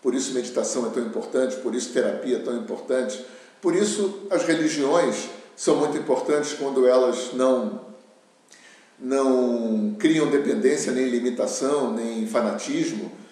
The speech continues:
né? Elas também estão aí pra que a gente possa se resolver nesse lugar. Então, talvez Lúcifer seja essa parte de Deus, essa parte da gente,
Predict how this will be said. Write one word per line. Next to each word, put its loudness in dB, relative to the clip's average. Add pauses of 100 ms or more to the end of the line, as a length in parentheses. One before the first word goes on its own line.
(140)
né? 0
Elas 4
também 2
estão 4
aí 0 (380)
pra -2
que 4
a 6
gente -2
possa 0
se -6
resolver 2
nesse -2
lugar. -4 (880)
Então, 2 (200)
talvez 6
Lúcifer 0 (840)
seja -2 (260)
essa 0
parte 2
de -2
Deus, 4
essa 2
parte 0
da 4
gente, -4